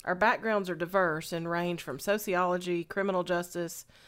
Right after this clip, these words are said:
fire and emergency medical services, emergency management, and then together education. And this all comes together to blend into what we call our perfect chaos. As we mentioned last week,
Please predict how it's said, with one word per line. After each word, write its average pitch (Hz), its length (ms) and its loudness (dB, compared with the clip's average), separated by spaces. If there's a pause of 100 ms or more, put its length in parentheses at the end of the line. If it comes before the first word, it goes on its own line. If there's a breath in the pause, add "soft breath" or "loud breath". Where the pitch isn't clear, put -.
(220 loud breath)
fire 190 220 6
and 208 80 6
emergency 190 460 2
medical 175 360 0
services, 175 640 -2
emergency 180 520 -2
management, 170 500 0
and 156 100 -4
then 165 120 -2
together 175 480 -2
education. 151 720 -6 (440 loud breath)
And 175 140 -2
this 170 160 0
all 185 200 4
comes 208 260 -2
together 165 400 0
to 170 120 -2
blend 160 320 -2
into 156 240 -4
what 147 200 0
we 160 120 -4
call 135 280 -2
our 139 160 -4
perfect - 400 -8
chaos. - 580 -4 (1120 soft breath)
As 262 220 4
we 254 100 0
mentioned 196 440 0
last 143 340 -2
week, 185 380 0